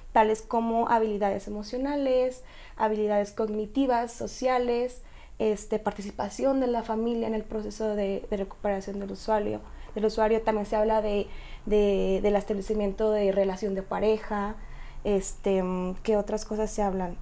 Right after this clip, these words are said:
Mm, recreación y manejo de tiempo libre, porque hay veces sí que los tiempos muertos o libres, pues, us-, lo usan usualmente para, ahora, recaídas o cositas así. Te haz de cuenta que, pues, ya ahí ya tienes ya el plan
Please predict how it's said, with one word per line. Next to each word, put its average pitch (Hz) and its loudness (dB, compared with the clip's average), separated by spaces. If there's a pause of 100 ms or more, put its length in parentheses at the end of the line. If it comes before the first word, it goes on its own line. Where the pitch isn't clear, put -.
Mm, 202 -2
recreación 220 2
y 233 2
manejo 214 -2
de 202 0
tiempo 190 -2
libre, 226 2
porque 208 -6
hay 208 -2
veces 196 -2
sí 214 -4
que 208 -4
los 185 -6
tiempos 196 -6
muertos 202 -4
o 185 -2
libres, 180 -6
pues, - -8
us-, 202 -6
lo 202 2
usan 185 -6
usualmente 180 -6
para, - -4 (440)
ahora, 214 6
recaídas 214 2
o - -12
cositas 190 -6
así. 190 -4 (140)
Te 226 6 (100)
haz 233 10
de 254 -2
cuenta 277 2
que, 240 -4
pues, 240 4
ya 214 8
ahí 220 6
ya 233 4
tienes 247 2
ya 214 8
el 220 2
plan 185 2